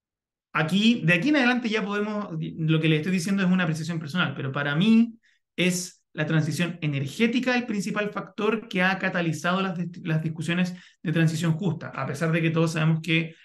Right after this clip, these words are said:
la transición justa aplica no solamente al sector energía, pero hemos visto, eh, cómo la transición energética es la que se ha ido acelerando en el debate, en los proyectos, en nuestra capacidad instalada energética del sur global,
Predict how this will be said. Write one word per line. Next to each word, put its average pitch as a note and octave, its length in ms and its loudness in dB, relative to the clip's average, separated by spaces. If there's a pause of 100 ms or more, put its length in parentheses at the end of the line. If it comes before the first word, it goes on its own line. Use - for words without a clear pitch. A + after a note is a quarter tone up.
(140)
la D#3 80 -6
transición D3 320 -2
justa D#3+ 220 -2
aplica E3+ 540 -2 (240)
no E3+ 280 4
solamente F3 420 0
al E3+ 80 -4
sector D#3+ 240 -4
energía, D#3+ 460 -4 (340)
pero A3+ 640 0
hemos D#3 320 2
visto, E3 600 -2
eh, D3+ 180 -8
cómo D#3+ 440 4
la D3+ 140 -2
transición C#3+ 320 -2
energética D#3 420 -2
es C#3 80 -6
la C#3 120 -6
que C#3 100 -8
se D3+ 140 -4
ha D3 60 0
ido D#3 320 2 (320)
acelerando D#3 680 2
en D#3 100 -2
el C3+ 100 -2
debate, F3 460 -2
en D3 80 -4
los C#3 100 -8
proyectos, D#3+ 720 -4 (460)
en F3+ 320 4
nuestra D3 480 0
capacidad C#3 400 -2
instalada D#3+ 500 2
energética D#3+ 680 -2
del D3 140 -2
sur D#3 180 -6
global, F#3 400 2